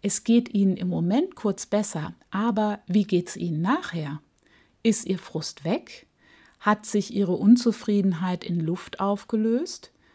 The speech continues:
Wahrscheinlich eher nicht. Überprüfen Sie das mal für sich.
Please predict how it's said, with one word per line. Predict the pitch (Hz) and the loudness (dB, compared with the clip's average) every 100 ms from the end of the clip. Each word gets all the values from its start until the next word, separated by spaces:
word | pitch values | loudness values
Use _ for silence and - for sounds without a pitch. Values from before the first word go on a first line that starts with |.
| - | -10
Wahrscheinlich | 175 190 - 180 175 165 | -6 -4 -2 0 -2 -2
eher | 165 165 | -6 -2
nicht. | 185 208 - - - _ _ _ - - - | 0 0 -4 -16 -20 _ _ _ -20 -20 -6
Überprüfen | 196 196 185 - 262 359 240 180 | 0 0 -2 -2 2 4 4 4
Sie | 175 | 2
das | 170 170 | 0 -4
mal | 175 160 | -4 -4
für | - 165 | -6 -8
sich. | 156 147 | -8 -12